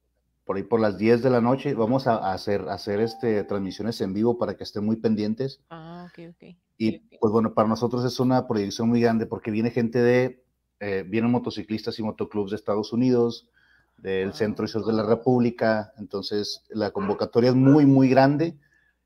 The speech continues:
Speaker 1: y para nosotros, pues, es un reto, sobre todo el, el tipo de ambiente que se maneja en la comunidad biker, ¿no?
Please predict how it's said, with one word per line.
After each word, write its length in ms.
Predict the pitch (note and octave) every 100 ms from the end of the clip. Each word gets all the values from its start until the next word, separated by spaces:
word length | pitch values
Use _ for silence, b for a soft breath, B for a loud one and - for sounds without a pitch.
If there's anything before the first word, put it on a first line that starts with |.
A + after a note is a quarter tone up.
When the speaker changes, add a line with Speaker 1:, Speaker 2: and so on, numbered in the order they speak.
| _ _
Speaker 1:
y 80 | G#2+
para 180 | - G2+
nosotros, 340 | G2+ G2 B2+
pues, 160 | A#2+ A2
es 140 | G#2
un 100 | A#2+
reto, 520 | A2+ G#2+ - A#2 A3+ - _ _ _
sobre 360 | - - C3+ B2
todo 460 | A#2+ D3 F3 F3+ -
el, 300 | B2+ A#2 A2+
el 320 | A2+ A2+ G2+
tipo 260 | C3 A#2 D3
de 80 | C#3+
ambiente 460 | B2 A#2+ A#2+ C3+
que 100 | C#3
se 140 | C3+ A#2+
maneja 560 | A2 A2 A2+ B2+ B2+
en 220 | A#2 G#2+
la 80 | G2+
comunidad 480 | - G#2 G2+ G2+ G#2+
biker, 340 | G#2 G2 F2+
¿no? 200 | G2+ A2+